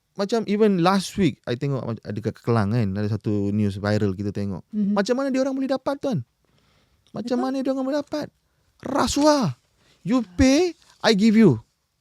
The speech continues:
Speaker 2: Mm-mm.
Speaker 1: Rasuah lah. So, nyawa adalah dia punya impact. The kesan, kesan lah, dia punya kesan tu, it's gone.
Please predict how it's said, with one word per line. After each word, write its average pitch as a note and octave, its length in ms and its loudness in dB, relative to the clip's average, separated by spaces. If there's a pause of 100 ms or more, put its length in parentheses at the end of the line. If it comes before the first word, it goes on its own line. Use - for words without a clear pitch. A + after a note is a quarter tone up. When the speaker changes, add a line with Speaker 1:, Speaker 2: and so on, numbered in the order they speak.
(200)
Speaker 2:
Mm-mm. A3 220 -6
Speaker 1:
Rasuah F#3+ 420 -2
lah. F#3 180 -4 (360)
So, G#3 340 2 (300)
nyawa A3+ 640 6
adalah G3+ 340 2
dia G#3 160 -2
punya A3 160 -2
impact. C4+ 540 -6 (120)
The F#3+ 120 -2
kesan, A#3 500 2
kesan B3 320 -4
lah, B3+ 140 -4
dia C#4 100 -2
punya A3 220 -6
kesan A#3 480 -6
tu, G3 160 -6 (580)
it's - 140 -14
gone. F4 400 0